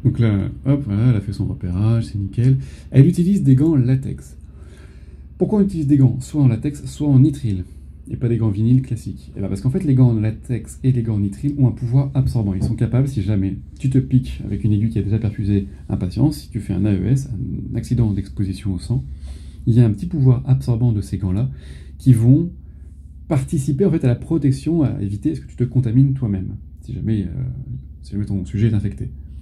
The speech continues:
Enfin, ton patient est infecté, pardon. Euh, ce pouvoir absorbant, les gants vinyles n'en ont pas et ne servent donc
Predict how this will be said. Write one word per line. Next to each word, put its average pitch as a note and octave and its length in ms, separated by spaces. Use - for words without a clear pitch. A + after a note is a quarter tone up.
Enfin, - 120
ton G2 100
patient G#2 280
est G#2 100
infecté, - 280
pardon. - 220
Euh, G2+ 100
ce - 120
pouvoir C3+ 400
absorbant, C#3 580
les B2+ 220
gants C3+ 100
vinyles A#2+ 420
n'en B2+ 160
ont F#2 80
pas G2+ 400
et A2+ 120
ne G2 100
servent G#2+ 260
donc G#2+ 220